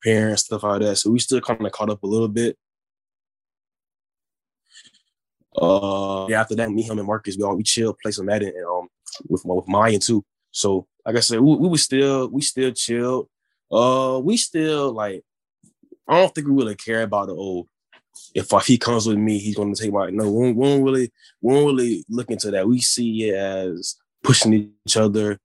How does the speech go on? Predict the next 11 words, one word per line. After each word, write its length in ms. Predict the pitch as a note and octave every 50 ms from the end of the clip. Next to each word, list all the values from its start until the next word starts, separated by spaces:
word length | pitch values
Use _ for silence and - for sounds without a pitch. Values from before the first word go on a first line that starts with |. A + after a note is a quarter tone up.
| _ _ - - _ _ _
making 300 | - G#2+ A2+ - A#2+ A2+
each 100 | - A2+
other 160 | A2 G2+ G#2+
better. 380 | G2 A2 G#2+ G#2+ G#2+ G#2+ A2 - _ _ _ _ _ _ - _ _ -
It's 100 | - -
not 140 | C#3 A#2+
really 220 | B2 B2 A#2 A2+ G#2
a 20 |
competition 560 | - - A#2 A2 - - - B2 - - B2
with 120 | A#2+ A#2+ A#2+
us. 340 | B2 B2+ B2 - - -